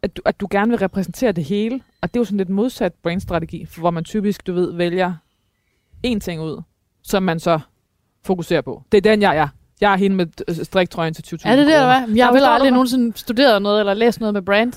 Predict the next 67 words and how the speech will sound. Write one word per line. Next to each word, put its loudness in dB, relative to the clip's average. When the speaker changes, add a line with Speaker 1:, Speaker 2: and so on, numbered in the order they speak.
Speaker 1:
Nej, 2
forstår 6
du 4
ikke, 0
hvad 2
jeg 2
mener? -2
Speaker 2:
<laughs> -
Jo, 2
Speaker 1:
Altså, 6
Speaker 2:
jo, 6
Speaker 1:
man 2
er 4
Speaker 2:
jo, 4
Speaker 1:
altid 0
sådan, 2
Speaker 2:
jo. 6
Speaker 1:
uh, 2
man 2
skal 0
være 2
bange 0
for, 4
altså, 0
man, 2
Speaker 2:
Jo. 4
Speaker 1:
man 2
kan 2
også 2
blive -2
lidt -4
bange 0
for 0
de 0
der 4
mixed 0
signals, -4
og 2
du -6
ved, 4
hvad, 4
hvem 0
er 0
hun? -2
Er 0
hun 0
hende 4
her, 4
eller 2
er 0
hun 0
hende 2
her? 0
Jeg -2
kan -4
ikke -4
helt -4
forstå 0
det. -12
Og -2
der 2
er 4
et 0
eller -2
andet, -2
øh, -2
du, -8